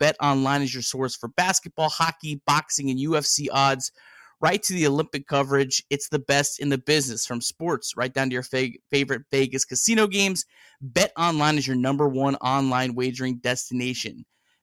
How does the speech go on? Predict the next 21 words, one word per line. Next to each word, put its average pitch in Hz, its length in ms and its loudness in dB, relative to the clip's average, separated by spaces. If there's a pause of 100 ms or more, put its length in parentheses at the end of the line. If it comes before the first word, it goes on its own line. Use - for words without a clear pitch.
(100)
BetOnline 143 1040 2
is 123 220 -6
where 127 600 0
the 131 220 -4
game 120 640 -2 (320)
starts. - 840 -4 (160)
All 131 180 0
right. 123 360 0 (640)
Well, 131 120 0
tonight 143 720 0 (180)
we 139 320 -10
are 131 440 -4 (260)
so 185 320 -4
excited 147 540 2
to 139 100 -4
have 131 300 0
with 139 260 0
us 127 220 -2
on 139 240 0
the 143 80 0
show 127 540 0